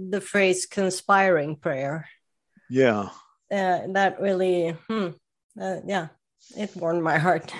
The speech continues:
Speaker 1: <laughs>
Speaker 2: Good.
Speaker 1: But, but I still find it kind of, um, i-, it's kind of hard to,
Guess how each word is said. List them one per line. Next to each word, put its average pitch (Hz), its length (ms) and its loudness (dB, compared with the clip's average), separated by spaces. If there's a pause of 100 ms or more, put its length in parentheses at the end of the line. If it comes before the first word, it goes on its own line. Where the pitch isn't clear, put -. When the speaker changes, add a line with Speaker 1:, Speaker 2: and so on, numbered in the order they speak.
(160)
Speaker 1:
<laughs> - 840 0
Speaker 2:
Good. 147 300 8
Speaker 1:
But, - 180 -4 (140)
but 277 140 8
I 294 100 10
still 349 260 6
find 320 340 4
it 254 200 -2
kind 247 240 2
of, 233 140 0 (100)
um, 220 420 0 (1500)
i-, - 60 -20 (380)
it's 254 140 -10
kind 294 260 2
of 254 120 6
hard 247 260 4
to, 208 240 -4